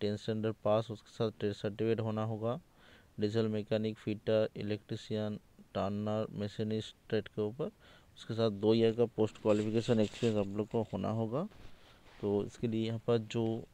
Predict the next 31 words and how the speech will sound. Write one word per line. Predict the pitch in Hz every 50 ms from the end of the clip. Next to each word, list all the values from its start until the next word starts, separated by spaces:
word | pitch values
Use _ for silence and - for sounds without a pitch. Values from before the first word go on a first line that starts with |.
| _ - 101
मैक्सिमम | 98 101 101 - - 127 123 120 113 117
एज | 117 110
जो | 113 110
बोला | 101 104 104 101 110
है | 110 107
जनरल | 104 107 104 107 110
कैंडिडेट | - - 117 110 104 104 101 -
के | - 110
लिए | 107 131
फ़ोर्टी | 147 - - 101 - _ - 104
ईयर। | 107 135 185 - - - - _ _ _ _ - - _ _ _ _ _ _ _ _ - - - - - - 120
उसके | - - 120
बाद | 117 107
नेक्स्ट | 107 104 113 120 110 - -
जो | 123 117
दिया | 110 117 113 113
गया | 104 110 113
है | 120 120
कॉन्टेक्चुअल | - - 98 104 101 110 110 - - 117 110
ड्रिलिंग | 98 101 101 98 104 117 120 113
वर्कओवर | 104 101 95 - - 113 113 104
असिस्टेंट | 92 92 90 - 127 120 - - 131 120 113
मैकेनिक | 107 101 110 107 107 104
के | - 113
लिए | 110 98
दस | 101 95 101 104 - -
वैकेंसी। | 117 113 117 113 113 113 120 139 190 - _ _ - - - - - - - - - _ _ _ _ _ 117
उसके | - - - 120
बाद | 101 110 110 110 104
यहाँ | 110 110 110 104
पर | 104 107 107 107 104 104 101 -